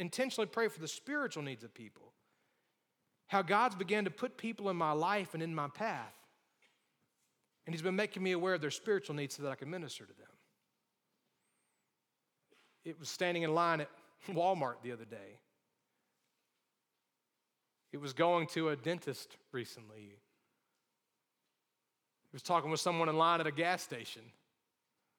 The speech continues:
It's not that God's bringing any more people. Frankly, it's just the fact that I've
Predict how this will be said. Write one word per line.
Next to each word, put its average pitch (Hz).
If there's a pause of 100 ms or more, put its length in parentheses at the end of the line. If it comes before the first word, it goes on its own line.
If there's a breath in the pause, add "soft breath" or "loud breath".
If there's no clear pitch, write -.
(920)
It's 175
not 254
that 208
God's 175
bringing 175
any 180
more 165
people. 196
Frankly, 202
it's 175
just -
the 175
fact 190
that 165
I've 151